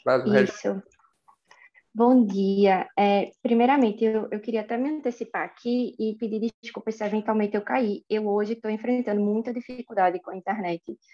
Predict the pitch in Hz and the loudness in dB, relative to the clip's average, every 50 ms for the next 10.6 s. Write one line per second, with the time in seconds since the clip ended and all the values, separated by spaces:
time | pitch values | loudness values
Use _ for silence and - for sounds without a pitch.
0 | - - - - _ _ - _ _ - 196 220 202 196 - - 254 247 254 247 | -20 -20 -20 -20 _ _ -20 _ _ 2 4 4 4 4 4 4 6 6 8 8
1 | 233 226 233 247 254 269 285 254 - - 247 240 262 254 240 247 254 247 - 220 | 8 8 8 8 8 8 6 4 2 4 4 6 6 6 6 4 2 2 0 -2
2 | 220 220 214 _ - 196 190 190 180 - - _ _ _ - 202 202 208 208 208 | -2 -2 -2 _ 2 4 4 4 4 2 -2 _ _ _ -6 -2 0 0 0 0
3 | - 208 214 214 - 208 202 196 196 - - 196 202 202 208 226 - - - 208 | 0 -4 -4 -2 -2 -2 -2 -2 -4 -6 -4 -2 -2 0 -2 -4 -6 -6 -2 0
4 | 208 233 247 247 240 220 240 233 214 220 214 196 185 180 175 - 302 - _ _ | 0 2 2 0 0 0 -2 -2 0 0 -2 -2 -4 -8 -10 -14 -18 -20 _ _
5 | _ _ _ _ _ _ _ - 247 262 254 285 240 262 262 - 262 254 262 269 | _ _ _ _ _ _ _ -8 -8 -6 -4 -4 -4 -4 -4 -2 0 0 0 0
6 | 269 - - - - 233 240 - - - 233 240 - - 240 226 233 233 240 233 | 0 0 0 0 2 0 0 -2 -6 -8 -8 -8 -4 -2 0 0 0 0 -2 -4
7 | - 247 254 254 - 254 214 214 214 214 - - 233 - - 233 226 - 220 220 | -2 -4 -4 -4 -6 -8 -8 -8 -8 -8 -8 -8 -8 -6 -6 -6 -6 -4 -2 0
8 | 220 208 233 247 262 262 - 180 156 147 - _ _ _ _ _ _ _ - 277 | 0 2 2 0 0 -2 -4 -6 -6 -6 -8 _ _ _ _ _ _ _ 2 4
9 | 269 269 262 294 302 302 339 311 285 269 269 254 - - - 233 220 - - 226 | 4 6 6 4 4 2 2 2 2 2 0 -2 -6 -4 -4 -4 -2 -2 -2 0
10 | 208 208 208 214 226 202 202 185 185 190 190 | 0 0 0 0 0 0 0 -2 -2 -2 -4